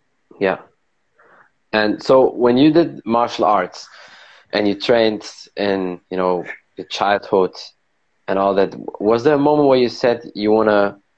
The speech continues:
go into security or maybe be a bouncer or bodyguard, or,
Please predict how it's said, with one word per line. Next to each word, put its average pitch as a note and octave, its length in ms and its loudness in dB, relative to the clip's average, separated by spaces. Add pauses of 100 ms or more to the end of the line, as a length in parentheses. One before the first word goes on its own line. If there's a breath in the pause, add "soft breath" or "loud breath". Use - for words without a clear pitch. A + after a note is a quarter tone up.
(300)
go A2 220 2
into G#2 280 -6
security C3 920 -2
or F#2+ 100 -6
maybe G2 440 -2
be G2 340 -2
a F#2 220 0
bouncer A2+ 680 2
or F#2 120 0
bodyguard, A2+ 680 0 (100)
or, G2 300 -2